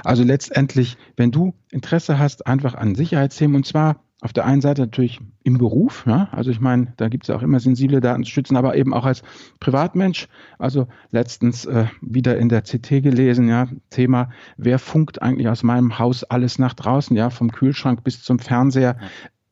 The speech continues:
Speaker 1: Gibt ja jeder da wunderbar Daten preis, also es betrifft letztendlich ja Privatmenschen wie auch das berufliche Setting, der sollte sich den wirklich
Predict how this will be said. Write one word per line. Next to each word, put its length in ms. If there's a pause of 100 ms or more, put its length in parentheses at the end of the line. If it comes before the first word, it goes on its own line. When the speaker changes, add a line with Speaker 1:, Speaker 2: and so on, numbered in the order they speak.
(160)
Speaker 1:
Gibt 260
ja 80
jeder 260
da 220 (100)
wunderbar 480
Daten 380
preis, 400
also 180
es 80
betrifft 400
letztendlich 360
ja 80
Privatmenschen 840 (320)
wie 300 (200)
auch 180
das 160
berufliche 480
Setting, 460 (260)
der 120
sollte 280
sich 220
den 160
wirklich 420